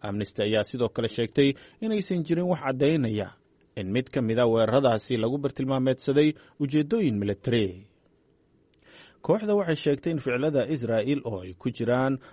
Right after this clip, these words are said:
amarada daadguraynta ballaaran ay barakiciyeen inta badan dadkii ku noolaa Gaza iyo xanibaadda gaarsiinta gargaarka bini'aadinimo ay si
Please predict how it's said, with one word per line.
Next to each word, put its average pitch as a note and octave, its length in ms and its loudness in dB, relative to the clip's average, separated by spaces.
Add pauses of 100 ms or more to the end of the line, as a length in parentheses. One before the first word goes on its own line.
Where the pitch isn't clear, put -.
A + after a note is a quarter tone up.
amarada D3 460 -2
daadguraynta C#3 680 -2
ballaaran A#2 480 0
ay C3+ 160 0
barakiciyeen A#2+ 840 0 (300)
inta A#3 220 -2
badan D3 280 2
dadkii B2+ 300 -4
ku - 140 -6
noolaa A2+ 320 0
Gaza G#2+ 420 -2 (380)
iyo A#2+ 180 0
xanibaadda A2 540 -2
gaarsiinta B2 500 -4
gargaarka A#2+ 500 0
bini'aadinimo A#2+ 720 0 (460)
ay C3+ 140 -2
si A3 180 -8